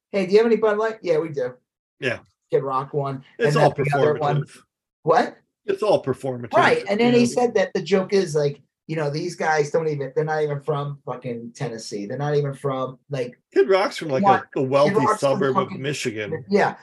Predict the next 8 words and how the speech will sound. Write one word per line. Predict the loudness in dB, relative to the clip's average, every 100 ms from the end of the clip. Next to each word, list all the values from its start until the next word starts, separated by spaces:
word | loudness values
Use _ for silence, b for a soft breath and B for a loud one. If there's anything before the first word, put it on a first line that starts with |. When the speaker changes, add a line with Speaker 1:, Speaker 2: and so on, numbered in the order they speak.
| _ _
Speaker 1:
he's | 0
not | 2 2 0
from | -2 -2
Tennessee, | -4 -6 -6 -6 -6 b b -6
and | -4 -2
it's | -2 -2
like, | 0 0 -2 -8
th-, | -12